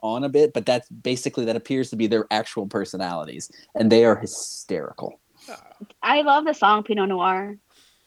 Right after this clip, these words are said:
Speaker 1: He's, he is, what's, what's his name? Um, his real name, it's, um, I can't remember, Titus Burgess or something like that.
Speaker 3: Yeah.
Speaker 1: Um, yeah, he's,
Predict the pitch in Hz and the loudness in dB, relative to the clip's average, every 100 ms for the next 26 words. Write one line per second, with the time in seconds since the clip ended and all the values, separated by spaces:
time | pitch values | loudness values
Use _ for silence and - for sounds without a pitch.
0 | _ _ _ _ _ - 135 127 - - | _ _ _ _ _ 4 4 4 -2 -8
1 | - - 143 156 110 - - 98 - 120 | -12 -4 2 2 2 -6 -18 -20 -6 -4
2 | 127 127 104 131 143 113 123 113 104 95 | -2 -6 -2 0 2 2 4 4 4 2
3 | 85 117 113 107 90 90 - - 90 90 | -8 -6 -2 0 -2 -8 -12 -6 -4 -4
4 | 87 92 - _ - 87 - - - - | -4 -10 -16 _ -14 -10 -8 -10 -12 -20
5 | _ _ 135 135 110 113 107 98 110 131 | _ _ -4 2 4 4 4 2 4 2
6 | - 131 131 127 127 - 135 - 320 220 | 0 -4 -2 -2 -2 -2 -2 -6 -4 2
7 | 208 202 - _ _ _ _ _ _ _ | 4 2 -4 _ _ _ _ _ _ _
8 | _ _ _ _ _ - 104 98 87 82 | _ _ _ _ _ -2 2 2 0 -4
9 | - _ _ _ _ 135 131 _ - - | -12 _ _ _ _ -4 -4 _ 0 2
10 | - 90 - 127 117 - | 2 -2 2 2 2 -2